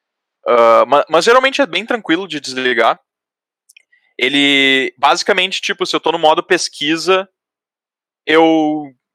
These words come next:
ligo isso e, bah, eu vou jogar tal jogo para pesquisar sobre o jogo. Por exemplo, Monster Hunter, cara. Eu tô com quinhentas horas de Monster Hunter, sei lá. Ah, eu não analiso Monster Hunter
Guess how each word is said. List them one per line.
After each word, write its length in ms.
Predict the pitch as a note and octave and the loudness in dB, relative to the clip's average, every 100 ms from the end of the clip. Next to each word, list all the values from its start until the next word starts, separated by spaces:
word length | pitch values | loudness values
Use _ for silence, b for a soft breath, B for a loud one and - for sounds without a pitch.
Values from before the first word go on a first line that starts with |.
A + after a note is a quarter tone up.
| C3+ | -10
ligo 340 | C#3 D#3+ D#3+ | -4 -2 0
isso 260 | D#3 D#3 F3 | -2 -2 -2
e, 40 | |
bah, 220 | D#3+ D#3+ | 2 2
eu 80 | B2+ | 2
vou 120 | C3 | -2
jogar 280 | C3+ C3+ C3+ | -2 0 0
tal 200 | - D3+ | 0 -2
jogo 260 | C#3 C#3+ D#3 - | -2 -4 -6 -2
para 320 | B2 C3 D3+ | 2 4 2
pesquisar 500 | - D3 D3 C3 B2+ | -2 -8 -2 2 2
sobre 200 | - C#3 | 0 -16
o 40 | B2+ | -8
jogo. 440 | A#2+ B2 C#3+ F3+ _ _ _ - | -4 -4 -6 -14 _ _ _ -6
Por 100 | E3 | -2
exemplo, 280 | F#3 E3+ D3 | -2 -2 -4
Monster 420 | D3+ E3+ F3+ D#3+ | -4 -2 0 0
Hunter, 320 | D3 C3+ A2+ | 0 -4 -4
cara. 320 | A2 A2 G#2 - | -4 -4 -6 -6
Eu 120 | A#2+ | -6
tô 160 | - D3 | -4 -6
com 340 | E3 D#3+ D#3 - | -6 -18 -18 -10
quinhentas 440 | D#3+ E3+ F3 D3 | -4 -4 -4 0
horas 240 | C3+ C3+ C3 | 2 2 0
de 60 | |
Monster 300 | C3 B2 A#2+ | -8 -6 -6
Hunter, 240 | G#2+ - A2 | -6 -8 -4
sei 160 | B2+ | 0
lá. 220 | A#2+ F#2+ - _ _ _ _ _ _ _ _ A2+ | 2 0 -2 _ _ _ _ _ _ _ _ 0
Ah, 340 | A#2 A2+ A2 - - | 4 4 2 -4 -6
eu 120 | B2 | -2
não 140 | D3 F3+ | 2 2
analiso 420 | F#3+ F3+ F#3 D#3+ | 2 0 -2 -2
Monster 300 | D3 - B2+ A#2+ | -4 -2 -2 -2
Hunter 260 | A2 - | -4 -12